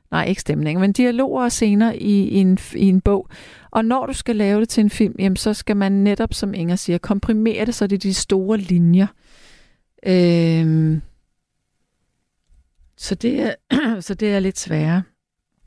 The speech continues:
Ja, men lad mig lige se her. Øh, "De bedste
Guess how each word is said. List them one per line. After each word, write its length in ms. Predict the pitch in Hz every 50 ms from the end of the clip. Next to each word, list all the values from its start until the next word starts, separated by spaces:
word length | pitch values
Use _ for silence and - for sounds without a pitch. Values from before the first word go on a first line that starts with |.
| - _ _ _ _ _ _ _ _ _ _ _ - - - - - - - - - _ _ _ _ -
Ja, 340 | 160 156 170 170 170 180 - - -
men 140 | 190 196 190
lad 100 | 180 185
mig 120 | 175 180 170
lige 80 | 165
se 280 | 156 - - 147 226 214
her. 220 | 151 160 165 - - _ _ _ _ _ _ _ _ - 180
Øh, 840 | 175 165 160 160 156 151 143 143 135 135 64 - - - - - 143 - _ _ _ _ _ _ _ _ _ _ -
"De 80 | 220
bedste 400 | - - 247 269 320 - - 381